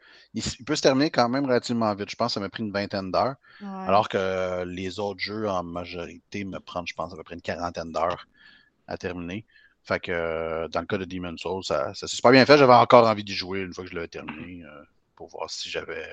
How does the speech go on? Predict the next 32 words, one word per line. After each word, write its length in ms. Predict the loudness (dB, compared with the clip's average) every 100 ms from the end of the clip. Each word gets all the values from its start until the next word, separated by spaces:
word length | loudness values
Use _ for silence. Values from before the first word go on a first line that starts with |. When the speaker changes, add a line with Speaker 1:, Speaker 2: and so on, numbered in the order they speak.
| -16 -20 -20 -20 -10
Speaker 1:
une 200 | -8 -2
bonne 260 | -2 0
ou 40 | -2
une 80 | -2
mauvaise 420 | 0 0 -2 -6
fin, 140 | -8 -8
puis 20 | -8
il 20 |
y 20 | -10
avait 120 | -10 -12
quelque 120 | -12
chose 120 | -12
de 80 | -14
différent. 360 | -12 -10 -8 -8
Fait 100 | -10
que, 40 | _
bref. 220 | -20 -20 _ -20 -18 -16 -16 -18 -20 -18 -16 -14 -16 _ _
C'est 280 | -8 -6 -6 _ 8
excessivement 640 | 8 8 4 2 2 2
bon 140 | 2
si 140 | 0 -4
vous 80 | -4
l'avez 300 | 0 0 0
jamais 340 | -2 -4 -2
fait. 200 | 0 0 _ -20 -20 -20 -20 _ _ _ -2
Euh, 960 | 0 0 0 0 -2 -2 -2 -4 -4 -4
Speaker 2:
Mais 100 | -6
Speaker 1:
ce 120 | -6
Speaker 2:
c'est 60 |
Speaker 1:
qui 400 | -2 4 6 6 2
est, 160 | -2 _ _ _ _ _ _ -16
oui, 280 | -8 -8